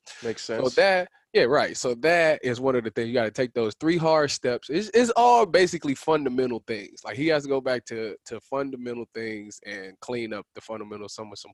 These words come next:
Speaker 2: footwork and stuff like that. He'll be fine. I mean, like I said, he got, well, we got three game, three, four games left, and then he got that run in the C F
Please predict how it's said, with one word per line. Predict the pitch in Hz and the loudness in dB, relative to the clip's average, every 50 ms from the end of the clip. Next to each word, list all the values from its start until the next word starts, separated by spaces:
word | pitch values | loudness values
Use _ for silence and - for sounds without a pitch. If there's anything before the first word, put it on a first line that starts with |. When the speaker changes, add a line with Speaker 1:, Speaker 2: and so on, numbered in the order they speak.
| _ _ | _ _
Speaker 2:
footwork | 147 143 - 113 120 123 123 120 - | -2 -2 -2 _ -4 -4 -4 -4 -6
and | - 104 | -12 -20
stuff | - - 120 101 - | -14 -12 -12 -10 -10
like | 107 104 - | -12 -12 -10
that. | - 110 110 131 | -10 -10 -2 0
He'll | 196 196 | 0 0
be | 185 165 | 0 -4
fine. | 139 - - 123 104 78 82 - _ _ - - _ _ _ | -12 -12 -14 -14 -14 -14 -16 -20 _ _ -20 -20 _ _ _
I | - | -18
mean, | 110 104 113 113 113 | -12 -10 -8 -8 -6
like | 113 117 117 | -6 -6 -6
I | |
said, | 113 - 120 110 | -6 -6 -6 -6
he | 123 135 | -6 -4
got, | 131 127 123 113 107 104 90 82 _ _ _ _ _ _ _ - | -2 -2 -2 -2 -4 -6 -10 -12 _ _ _ _ _ _ _ -12
well, | 120 120 | -12 -10
we | 117 | -10
got | 107 - - - | -10 -12 -12 -12
three | - 120 135 143 147 | -8 -6 -4 -4 -4
game, | 147 147 143 147 147 147 147 143 - | -2 -2 -2 0 0 -2 -4 -6 -8
three, | - 139 139 | -8 -8 -8
four | 131 - 139 139 | -8 -6 -8 -6
games | 135 135 131 131 127 127 117 117 | -6 -4 -6 -4 -6 -8 -8 -6
left, | 117 113 107 - - | -6 -6 -6 -8 -12
and | 113 110 | -10 -10
then | 120 117 | -8 -8
he | 117 123 | -6 -6
got | 123 110 104 - - | -4 -4 -6 -6 -8
that | 113 110 101 98 | -8 -8 -8 -8
run | 101 110 113 120 123 123 120 120 | -10 -8 -6 -6 -4 -4 -6 -8
in | 113 110 | -10 -12
the | 107 104 | -12 -14
C | - - 123 120 113 110 | -14 -12 -10 -8 -8 -8
F | 110 | -8